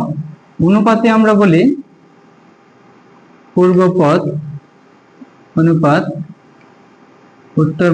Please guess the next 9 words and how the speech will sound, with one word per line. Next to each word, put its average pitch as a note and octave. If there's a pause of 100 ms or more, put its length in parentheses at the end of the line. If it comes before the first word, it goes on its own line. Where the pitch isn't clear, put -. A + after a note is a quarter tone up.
পদ, F#3+ (1700)
আর C#3 (220)
ভগ্নাংশ G#3
বলি G#3 (760)
লব D#3+ (120)
by E3 (1000)
হর। D3 (1600)
যেমন F#3
ধরো, G3